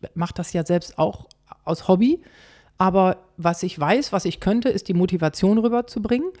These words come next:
und zu sagen, komm, trau dich. Ich nehm dich an die Hand. Wir üben vielleicht erstmal bei mir im geschützten Rahmen. Und zwar so lange, bis du dich so fühlst, dass du sagst, jetzt trau ich mich, das mal bei unten im Keller zu machen, weil die Fenster sind zu, die Türen sind zu. Das, muss ich sagen, war für mich ja am Anfang auch eine Herausforderung.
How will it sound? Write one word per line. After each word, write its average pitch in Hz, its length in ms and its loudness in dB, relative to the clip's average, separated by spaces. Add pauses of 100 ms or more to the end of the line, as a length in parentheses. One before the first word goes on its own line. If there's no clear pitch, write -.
(400)
und 220 180 4
zu 233 120 -6
sagen, 202 220 0
komm, 202 200 -2
trau 156 240 -4
dich. 131 280 -8
Ich 180 120 -4
nehm 202 160 2
dich - 160 -4
an 165 80 -4
die 151 120 -4
Hand. 254 360 -6
Wir 180 120 2
üben 226 220 0
vielleicht 185 320 -4
erstmal 175 260 -2
bei 156 140 0
mir 233 200 2
im 202 120 -2
geschützten 185 460 -2
Rahmen. 226 480 -2
Und 185 140 -2
zwar 190 160 -2
so 190 120 -2
lange, 214 220 0
bis 185 160 -4
du 202 100 0
dich 190 160 -4
so 196 160 2
fühlst, 190 380 0
dass 190 100 -8
du 185 80 -2
sagst, 180 260 -4
jetzt - 220 -6
trau 190 140 2
ich 185 100 -2
mich, 180 120 -4
das - 180 -6
mal 165 100 -2
bei 156 100 -6
unten 170 220 -4
im 147 160 -8
Keller 302 280 0
zu 302 120 -8
machen, 285 360 -6
weil 151 100 -2
die 160 80 -6
Fenster 247 320 -6
sind 214 180 -8
zu, 220 140 -6
die 185 140 -4
Türen 220 220 2
sind 196 160 -4
zu. 208 160 -2 (460)
Das, 190 180 0
muss 233 140 2
ich 214 100 0
sagen, 214 240 0
war 214 120 2
für 226 100 0
mich 220 160 2
ja 180 100 0
am 196 120 -2
Anfang 214 400 -2
auch 226 380 2
eine 190 120 2
Herausforderung. 160 960 -4